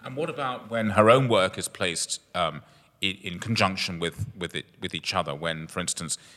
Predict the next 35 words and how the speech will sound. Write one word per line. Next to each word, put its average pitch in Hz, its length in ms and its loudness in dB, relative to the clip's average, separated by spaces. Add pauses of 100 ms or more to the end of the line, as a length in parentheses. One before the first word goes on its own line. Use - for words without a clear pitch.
(140)
in 113 80 -6
fact, - 300 0
it's 110 120 -8
a 85 80 -6
funny 107 220 -2
thing 92 220 -2
happened 92 340 -4
when 85 140 -4
we 85 60 -6
were 85 60 -4
looking 90 200 -8
at - 80 -8
the - 60 -12
PowerPoint 98 680 -2 (320)
that - 80 -2
I 104 60 4
realized 104 420 2
we 107 100 -4
were 98 100 -4
creating 101 340 -4
an 90 140 -6
animation 95 840 -2
of, 101 480 4 (320)
uh, 90 220 2
Laurie 98 260 2
Ellison 95 600 -2
when 101 200 0
we 95 120 -2
had 95 220 0
the 95 120 -4
color 131 320 0
variants 90 800 0
of 82 300 -2
the 90 60 -10
same 87 520 -2